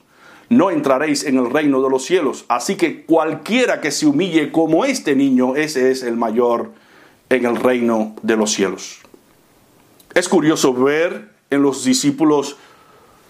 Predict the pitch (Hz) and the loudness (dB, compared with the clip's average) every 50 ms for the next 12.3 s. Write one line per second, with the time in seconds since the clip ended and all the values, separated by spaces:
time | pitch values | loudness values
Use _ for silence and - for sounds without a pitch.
0 | _ - _ _ _ _ _ _ - 139 156 160 147 147 143 - - 151 185 220 | _ -20 _ _ _ _ _ _ 2 4 4 2 2 -2 -4 -2 0 2 2 2
1 | 240 214 170 131 - - 143 135 143 160 147 143 135 127 131 - 143 139 143 151 | 0 -2 -4 -4 -4 0 0 0 2 2 2 0 0 -2 0 0 0 0 2 0
2 | 147 139 131 131 131 131 127 127 123 120 127 135 143 151 139 - 123 131 143 135 | 0 0 0 2 2 2 2 2 2 2 0 0 2 0 -2 0 -2 -2 -2 -2
3 | 147 165 160 - 190 208 165 127 120 120 123 117 120 127 135 135 135 131 127 120 | -4 -6 -2 0 0 0 0 0 0 0 2 2 2 2 4 2 2 2 2 0
4 | 117 110 123 123 131 143 156 151 - - _ - 139 143 131 135 135 131 131 131 | 0 0 0 2 2 0 -2 -4 -8 -14 _ -4 -4 0 2 2 0 2 0 0
5 | 135 131 127 127 123 123 139 147 160 143 - - _ 143 147 160 151 151 147 135 | 0 0 2 0 0 2 0 -2 -2 -4 -6 -2 _ -2 -2 -2 -2 0 2 2
6 | 127 131 131 - 127 127 - 131 113 117 123 131 131 131 156 165 196 214 - - | 2 0 -2 -4 -6 -2 -2 -2 0 2 2 2 2 2 0 -2 -2 -2 -6 -14
7 | - - - - - - - - _ - 160 156 220 247 247 254 233 - - 262 | -20 -20 -20 -20 -20 -20 -20 -8 _ -2 0 0 0 -2 0 0 -2 2 2 2
8 | 254 240 226 226 208 196 196 180 175 175 196 226 233 220 208 208 208 208 185 202 | 2 2 2 2 0 0 2 0 2 2 2 2 2 0 0 0 0 0 0 0
9 | 247 254 240 226 214 196 - 156 165 160 151 170 208 240 240 226 233 226 226 233 | 0 0 0 0 0 -2 -2 0 0 0 2 2 0 0 -2 0 0 0 0 0
10 | 226 - - _ _ - 190 196 196 190 180 156 156 - 226 247 247 240 233 247 | -4 -8 -16 _ _ 0 0 2 2 0 -2 -2 -2 -2 -2 0 0 -2 0 0
11 | 240 226 233 - 202 190 185 180 175 - - 180 185 202 214 214 220 254 262 254 | 0 0 2 0 0 0 0 -2 -4 -2 -2 -2 0 0 -2 -2 0 0 0 -2
12 | 233 226 233 233 220 226 | -2 -2 -2 -2 -4 -6